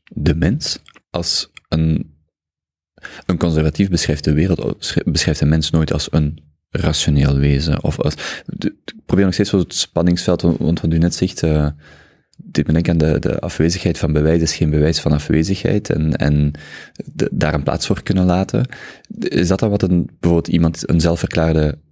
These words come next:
rationalist onderscheidt van een zelfverklaarde conservatief? De, het, het, het, ehm, de aandacht voor het, ehm,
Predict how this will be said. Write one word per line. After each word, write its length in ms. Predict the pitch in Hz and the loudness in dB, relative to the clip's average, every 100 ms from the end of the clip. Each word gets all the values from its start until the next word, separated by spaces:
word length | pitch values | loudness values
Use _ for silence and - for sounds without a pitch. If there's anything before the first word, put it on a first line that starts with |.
| _ | _
rationalist 960 | 92 98 85 85 87 82 82 - - - | -6 -2 -2 0 2 2 2 -2 -8 -2
onderscheidt 460 | 80 - - 80 | -2 0 -2 -2
van 160 | - 80 | 0 0
een 80 | 78 | 2
zelfverklaarde 840 | 80 78 - - 80 80 78 78 - | 0 0 -4 -4 0 2 2 0 -2
conservatief? 800 | 85 90 90 90 85 - 101 - | 0 2 2 0 -2 -4 -6 -2
De, 320 | 82 80 71 - - - _ _ _ | 0 2 -2 -8 -20 -20 _ _ _
het, 200 | - - | -10 -6
het, 360 | - 82 - - | -4 -4 -4 -6
het, 360 | - - _ - _ - | -6 -8 _ -20 _ -6
ehm, 300 | 85 78 87 - _ | -2 -2 -4 -12 _
de 180 | - - | -4 -2
aandacht 360 | 73 82 82 - | 0 0 0 0
voor 120 | 82 | -2
het, 180 | 78 - | -2 0
ehm, 320 | 82 78 | 0 0